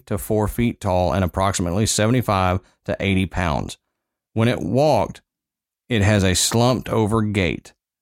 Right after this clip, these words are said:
It had these spiky things on its back like porcupine quills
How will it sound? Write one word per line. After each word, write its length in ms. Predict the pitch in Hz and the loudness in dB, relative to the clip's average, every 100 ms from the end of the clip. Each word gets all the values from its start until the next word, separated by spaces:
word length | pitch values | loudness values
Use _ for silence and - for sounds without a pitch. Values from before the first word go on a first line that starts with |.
| _ | _
It 120 | 110 92 | -2 2
had 280 | 113 110 | 2 4
these 180 | 101 101 | 4 2
spiky 540 | - - 120 135 147 120 | 0 -2 -2 -2 0 -2
things 340 | - 107 92 | 0 0 2
on 180 | 85 104 | 2 0
its 140 | 107 - | 0 -2
back 360 | 95 87 82 | -2 -2 -2
like 240 | 87 87 - | -4 -4 -4
porcupine 680 | 170 160 104 95 90 82 | -4 -4 -4 -2 0 -2
quills 460 | - 90 82 85 | -2 -2 -2 -2